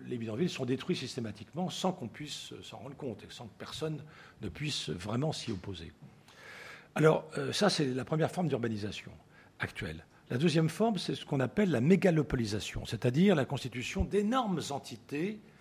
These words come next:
euh, urbaines. Vous les avez en tête, hein, c'est Mexico, euh, Sao Paulo, euh,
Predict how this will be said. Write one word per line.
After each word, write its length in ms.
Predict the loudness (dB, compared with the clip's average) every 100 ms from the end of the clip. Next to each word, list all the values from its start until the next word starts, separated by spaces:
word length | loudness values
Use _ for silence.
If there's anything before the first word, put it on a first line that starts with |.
| -20 -20 -20 -12 -4
euh, 1000 | -2 -2 -4 -6 -8 -10 -10 -10 -12 -12 -14 -16 -16 -12
urbaines. 560 | -8 -4 -2 0 0 -2
Vous 80 | -4
les 180 | -4 -2
avez 140 | -2
en 120 | -2
tête, 340 | 4 4 4 0
hein, 120 | -4
c'est 320 | -4 -8 -8 -8
Mexico, 840 | -6 -8 -10 -12 -8 -6 -8 -8
euh, 120 | -10
Sao 180 | -10 -12
Paulo, 680 | -12 -16 -14 -12 -12 -12
euh, 40 | -14